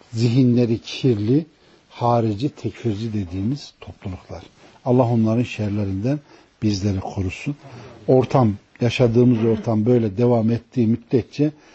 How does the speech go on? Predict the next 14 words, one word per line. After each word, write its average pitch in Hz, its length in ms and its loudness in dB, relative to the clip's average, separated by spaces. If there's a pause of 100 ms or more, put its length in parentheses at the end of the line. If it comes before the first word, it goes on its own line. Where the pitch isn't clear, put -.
(340)
bunların 120 440 2
sayısında 117 680 -2
da 113 140 -8
azalma 110 560 -2
değil, 117 240 0 (500)
maalesef 117 580 -2 (480)
çığ 135 260 -2
gibi 110 420 -2
artma 117 480 -6 (440)
maalesef 110 640 -6
olacağı 101 500 -8 (640)
ortada. 98 460 -6 (520)
Allah 135 320 4
bizlere 120 440 2